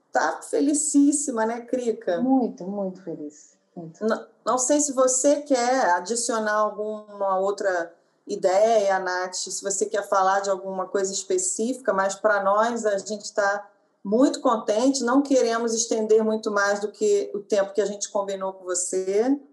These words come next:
Speaker 2: Exato.
Speaker 1: Te agradecer demais pela, pela sua vinda, pelas suas palavras sábias,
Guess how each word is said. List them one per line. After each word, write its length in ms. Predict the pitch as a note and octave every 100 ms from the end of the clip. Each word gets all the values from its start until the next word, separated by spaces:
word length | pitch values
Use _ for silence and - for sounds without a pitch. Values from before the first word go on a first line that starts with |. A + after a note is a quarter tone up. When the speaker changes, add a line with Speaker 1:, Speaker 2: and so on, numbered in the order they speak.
| _ -
Speaker 2:
Exato. 260 | E3 D#3+ D3
Speaker 1:
Te 100 | A#3
agradecer 800 | A3+ A3 A3 A3 A3 - - -
demais 800 | C4+ A#3+ G#3 G#3 A3 A#3 B3 -
pela, 520 | - G#3+ F#3+ F3 F3 - _ _ _ _
pela 240 | G3+ F#3
sua 300 | F#3+ - F#3+ F3+
vinda, 680 | F3+ G3+ A3 A3 G#3+ A3 A3 - _ -
pelas 320 | G#3 G#3 G#3+
suas 160 | G#3 G#3+
palavras 640 | G3 F#3 F#3 F#3+ G3 G3+ -
sábias, 920 | F#3+ F3 G3 G3+ G3 G3+ G3+ - -